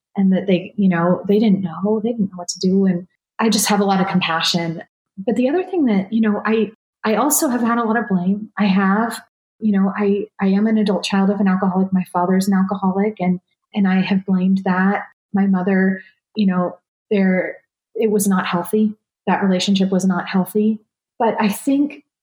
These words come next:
you know, what, what started to happen when I, when I started to, we talked about, like, getting prepared to start sharing my story publicly. And part of that was a lot of writing for me. And when I was writing,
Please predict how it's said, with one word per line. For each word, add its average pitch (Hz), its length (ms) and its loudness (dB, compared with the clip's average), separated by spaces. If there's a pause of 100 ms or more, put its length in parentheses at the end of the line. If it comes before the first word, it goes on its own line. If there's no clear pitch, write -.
(120)
you 240 140 0
know, 208 120 2
what, 202 320 0
what 220 260 0
started 294 280 0
to 294 60 0
happen 208 320 0
when 196 140 2
I, 180 260 -2
when 196 140 2
I 180 60 0
started 185 320 0
to, 185 160 0
we 214 180 0
talked 214 240 -2
about, 214 240 0
like, 180 140 -2
getting 180 240 0
prepared 175 460 -2
to 196 60 2
start 180 300 -2
sharing 170 340 0
my 170 80 -2
story 160 280 -2
publicly. 214 580 0
And 170 180 -4 (240)
part 208 120 2
of 196 80 2
that 180 100 2
was 175 100 0
a 175 60 2
lot 160 140 0
of 160 100 -10
writing 156 380 0
for 196 160 -2
me. 196 300 2
And 202 120 0
when 196 120 2
I 190 80 2
was 180 160 -2
writing, 180 400 2